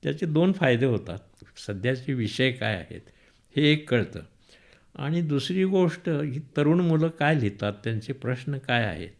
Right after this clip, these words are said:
हेही कळतं आणि तिसरी एक गोष्ट कळते की सादरीकरण कसं असतं. शेवटी कसं आहे, जेव्हा कवी हा कविता लिहित असतो तेव्हा तो क्रिएटिव्ह आर्टिस्ट असतो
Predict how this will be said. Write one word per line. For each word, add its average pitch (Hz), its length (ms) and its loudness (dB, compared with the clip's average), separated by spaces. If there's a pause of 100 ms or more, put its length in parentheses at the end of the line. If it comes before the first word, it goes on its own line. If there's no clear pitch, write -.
(300)
हेही 147 180 4
कळतं 98 400 -6 (520)
आणि 143 140 -6 (160)
तिसरी 170 300 0
एक 214 80 2
गोष्ट 180 360 0
कळते 139 340 -2
की 165 160 -6
सादरीकरण 180 760 4
कसं 113 280 -2
असतं. - 280 -6 (240)
शेवटी 120 460 -8
कसं 131 160 -6
आहे, 131 100 -2 (840)
जेव्हा 151 180 0 (120)
कवी 165 360 6
हा 160 200 6
कविता 147 480 0
लिहित 135 420 2
असतो - 420 -2 (1080)
तेव्हा 143 220 0
तो 165 580 -2 (760)
क्रिएटिव्ह 170 500 10
आर्टिस्ट 104 460 2
असतो - 300 -14